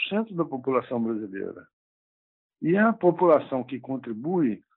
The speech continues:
chamada população em idade ativa, vai diminuir. Então vai ter menos gente pra sustentar mais gente. É impossível, impossível. Ah, da mesma forma que no passado nós tivemos um grande bônus demográfico,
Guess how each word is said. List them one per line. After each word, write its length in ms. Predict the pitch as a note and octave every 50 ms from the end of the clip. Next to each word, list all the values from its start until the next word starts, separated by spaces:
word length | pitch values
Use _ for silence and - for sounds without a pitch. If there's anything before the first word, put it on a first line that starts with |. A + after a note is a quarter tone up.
| _ _ _ -
chamada 340 | G#2 G#2+ G#2+ A2 G#2+ G#2+ G#2
população 580 | G#2 G#2+ G#2 - A2+ G#2+ G2 - - A2+ G#2+
em 40 | G#2+
idade 320 | F#2+ G2 G2+ G2 F#2 G2
ativa, 560 | F#2+ - - - - E3+ F#3 E3 A2+ G2 - - _ _ _ _ _ _ _ _ _
vai 100 | - G3
diminuir. 640 | F#3 G#3 A3 A#3 B3 B3+ C4 A#3+ F#3+ G3 F#3+ F3 - _ _ _ -
Então 280 | E3 E3 E3 G#3+ G#3 F#3+
vai 100 | F3 D#3+
ter 300 | D#3+ D#3 C3+ A2 - - _ _ _ _ _ _ _ _ _ _ -
menos 480 | C3+ D#3 F#3+ A3+ B3 A#3+ A3 F3+ C3
gente 340 | A#2+ D#3+ F#3+ A3 G#3+ - -
pra 140 | - D3 C#3+
sustentar 560 | - - E3 D#3 - - D#3+ C#3+ C#3+ D#3 D#3+
mais 240 | E3 G3 A3 A3+ F3+
gente. 340 | E3 E3 D#3+ D#3 D#3 - G#3+
É 20 |
impossível, 680 | A3+ A3+ - B3+ G3+ - G3 F3+ F#3+ F#3 D3+ B2+ G#2+ F#2 G#2+ A2
impossível. 680 | A#2 C3 C#3 - - - - D3+ C#3+ C3+ A2+ G#2+ A2+ - _ _ _ _ _ _ _ _ _ _ _ _ -
Ah, 580 | A2+ A2+ A2+ A2+ A#2 A2+ A2+ A2+ A2 G#2+ G#2 G2+
da 100 | G2 B2
mesma 260 | C3 E3 A3 A3+ G#3 -
forma 280 | - F3 E3+ D#3 C#3 C3
que 100 | - C3
no 120 | C3+ B2
passado 600 | - B2+ A#2 - - - B2+ A#2 A2+ G#2+ G2+ G#2+ G#2
nós 180 | G#2+ A2 G#2+
tivemos 400 | - - G#2+ G#2+ G#2 G#2 G#2 G2+
um 100 | G2+ G2
grande 380 | F2 F#2+ A2 C#3 D#3+ E3+ C#3 C3
bônus 560 | G#2+ B2 A2 A#2+ C3+ C#3 C#3 B2 A2+ G#2+ G2
demográfico, 720 | G2+ G#2+ G2 G2 F#2+ F#2 G#2 A2 C3+ D#3 F3+ F3+ - - _